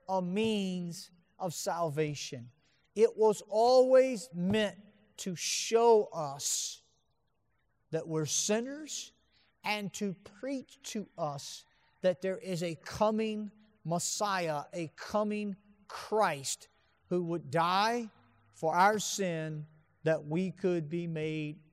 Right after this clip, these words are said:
righteous in the sight of God. So, our sin separates us from God,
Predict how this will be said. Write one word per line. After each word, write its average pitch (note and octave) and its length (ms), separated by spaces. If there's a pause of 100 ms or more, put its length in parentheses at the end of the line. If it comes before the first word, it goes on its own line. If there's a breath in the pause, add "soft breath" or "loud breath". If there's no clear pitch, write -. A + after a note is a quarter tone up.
(300)
righteous D3 800 (1200)
in E3+ 180
the D3+ 80
sight D#3 340
of C3 140
God. B2+ 400 (1700)
So, F#3+ 540 (720)
our B3+ 540
sin G#3 680
separates F#3 840
us E3 240
from D3 300
God, A#2+ 380